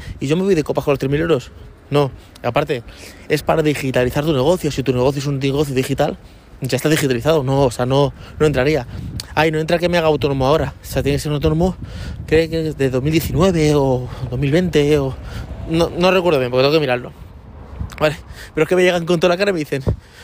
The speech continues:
"Oye, ¿tú puedes hacer un presupuesto?". Digo, "Yo te puedo hacer lo que tú quieras. Pero esto no te va a valer para nada, o sea, esto no sirve para nada".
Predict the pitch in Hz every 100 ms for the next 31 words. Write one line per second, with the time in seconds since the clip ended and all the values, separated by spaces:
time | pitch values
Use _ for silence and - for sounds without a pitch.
0 | - 180 190 175 214 220 208 196 220 226
1 | 151 120 127 143 151 175 143 135 131 -
2 | - - - - - - - - - -
3 | - - - - - 143 135 131 127 120
4 | 147 143 139 139 135 131 127 135 143 147
5 | 131 131 123 127 117 120 151 - - -
6 | - - 143 139 147 131 131 127